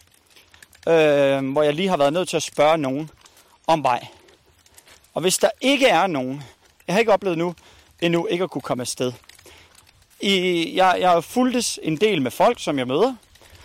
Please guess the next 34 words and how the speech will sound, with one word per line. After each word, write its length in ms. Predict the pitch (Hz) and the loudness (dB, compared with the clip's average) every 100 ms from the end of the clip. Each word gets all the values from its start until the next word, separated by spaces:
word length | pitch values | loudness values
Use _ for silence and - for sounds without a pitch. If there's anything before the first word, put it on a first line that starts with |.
| - | -10
og 140 | - 185 | -4 -4
så 80 | 226 | 0
slår 200 | 220 185 | 2 2
man 140 | 170 | 0
helt 300 | - 269 220 | -4 -4 0
naturligt 460 | 160 - 180 143 - | -2 0 -2 -2 -8
følge. 380 | - 127 135 - - - | -8 -8 -8 -12 -20 -10
Lige 200 | 175 233 | -2 0
nu 120 | 226 | 0
går 220 | 202 208 | 0 0
jeg 160 | 196 156 - _ - - - - _ _ _ | 2 0 -4 _ -20 -20 -20 -20 _ _ _
mutters 600 | 143 175 214 220 196 - | 0 4 4 4 -2 -6
alene, 540 | - 151 131 123 139 - | -4 -2 -2 -4 -10 -10
og 60 | - | -4
hvis 200 | 160 - | -4 -4
man 160 | 117 135 | -6 -6
stopper 360 | - - 127 135 | -10 -2 0 0
op, 180 | 190 - _ _ _ _ _ _ _ _ - - - _ _ _ _ - _ _ - _ _ _ _ _ _ _ _ _ _ _ _ _ _ _ _ _ _ _ _ _ _ _ _ _ | -2 -4 _ _ _ _ _ _ _ _ -20 -20 -20 _ _ _ _ -20 _ _ -20 _ _ _ _ _ _ _ _ _ _ _ _ _ _ _ _ _ _ _ _ _ _ _ _ _
så 180 | - 147 | -4 -2
er 40 | |
der 60 | 135 | -2
slet 220 | - 156 | -4 -4
ikke 120 | 143 | -2
noget 140 | 147 127 | -4 -4
at 60 | |
høre. 200 | 120 131 - - | -6 -8 -12 -8
Kun 360 | - 196 196 | -2 0 0
vinden, 320 | 180 196 147 | -4 -4 -10
der 100 | 135 | -8
suser, 500 | 127 - 208 180 - 139 _ - _ _ _ - _ | -8 -8 -8 -6 -8 -8 _ -20 _ _ _ -20 _
og 120 | 151 | -4
det 60 | 156 | -2
er 40 | |
det. 180 | 135 120 | -4 -6